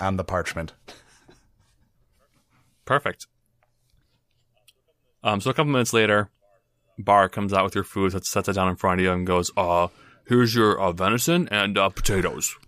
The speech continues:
Speaker 2: Uh, can I get you anything else?"
Speaker 1: <sighs> No, sir. I, uh, w-, your name was Bart again? Thank you. I appreciate
Speaker 2: Just Bar.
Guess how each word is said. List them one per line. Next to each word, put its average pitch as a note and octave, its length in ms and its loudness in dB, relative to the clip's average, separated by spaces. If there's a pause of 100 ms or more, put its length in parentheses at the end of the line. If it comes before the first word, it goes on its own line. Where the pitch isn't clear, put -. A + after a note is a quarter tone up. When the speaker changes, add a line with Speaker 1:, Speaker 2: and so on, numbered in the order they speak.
(240)
Speaker 2:
Uh, G#2 160 2
can G#2 120 -4
I - 20 -2
get G#2+ 160 0
you A#2 60 2
anything G#2 260 0
else?" D3 320 -2 (160)
Speaker 1:
<sighs> - 60 -2 (1040)
No, - 360 -2 (680)
sir. - 280 -10 (220)
I, G#2 300 0
uh, G2 480 -2
w-, G#2+ 340 -2
your A2 160 0
name A2 160 2
was F#2+ 120 0
Bart D3 420 0 (160)
again? F3 260 -2
Thank D#3 260 0
you. - 240 -14
I G#2+ 180 0
appreciate D3+ 680 0 (300)
Speaker 2:
Just A2 240 -2
Bar. E2+ 380 2